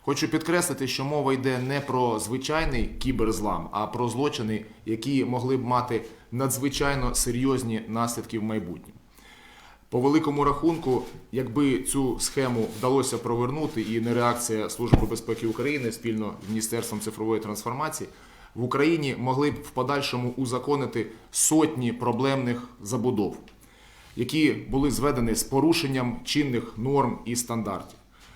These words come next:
А це могло б призвести до техногенних аварій та інших надзвичайних ситуацій. І таким чином становити ризик для життя і здоров'я тисяч людей. Другий кейс — це була видача підроблених сертифікатів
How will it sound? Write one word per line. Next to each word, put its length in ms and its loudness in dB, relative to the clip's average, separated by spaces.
А 100 -4
це 200 4
могло 300 4
б 120 -2
призвести 580 2
до 400 4
техногенних 840 2
аварій 540 4
та 100 2
інших 440 -2
надзвичайних 600 0
ситуацій. 580 -4
І 500 6
таким 280 -2
чином 300 0
становити 520 0
ризик 320 2
для 360 2
життя 340 -2
і 60 2
здоров'я 520 0
тисяч 480 0
людей. 500 -2
Другий 400 4
кейс — 560 6
це 220 2
була 460 6
видача 420 4
підроблених 640 6
сертифікатів 720 0